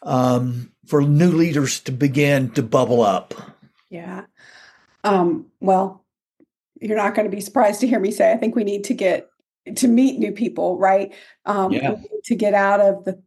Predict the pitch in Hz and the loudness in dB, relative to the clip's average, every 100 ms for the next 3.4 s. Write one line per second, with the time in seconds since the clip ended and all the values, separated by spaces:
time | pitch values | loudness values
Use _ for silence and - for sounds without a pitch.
0 | - 196 208 214 220 220 208 - 226 214 | -10 -4 -2 2 2 2 0 -4 -4 -2
1 | 208 202 208 180 190 - 202 190 - 180 | -2 -4 -2 -2 -2 -2 -2 -2 -2 -2
2 | 175 - - - _ - 202 196 180 - | -4 -14 -20 -20 _ -6 0 0 0 -4
3 | - _ - 196 | -10 _ 0 0